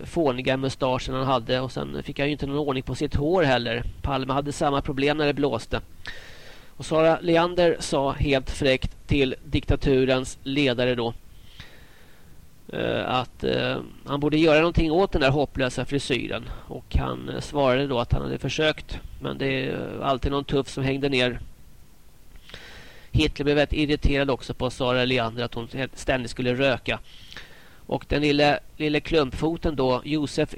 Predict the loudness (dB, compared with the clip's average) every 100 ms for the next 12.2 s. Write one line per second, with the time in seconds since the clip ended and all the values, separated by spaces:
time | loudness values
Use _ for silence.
0 | -2 2 4 2 -2 -2 -12 -12 -16 -18
1 | -20 -18 -18 -18 -20 -20 -20 -20 -20 -14
2 | -2 0 2 4 4 4 0 -2 -2 -2
3 | 0 2 2 0 -2 -2 -2 -4 -2 -2
4 | 0 -2 -2 -2 0 -2 -2 -4 0 2
5 | 2 -2 -10 -20 -20 -20 -20 -20 -20 -20
6 | -20 -20 -20 -20 -20 -20 -20 -20 -20 -20
7 | -10 -2 0 0 0 2 2 4 2 2
8 | 0 0 2 2 0 0 2 4 4 2
9 | 2 6 8 8 6 4 4 4 2 2
10 | 2 2 0 0 0 -2 -2 2 4 2
11 | -2 0 0 2 0 -2 0 2 2 0
12 | 0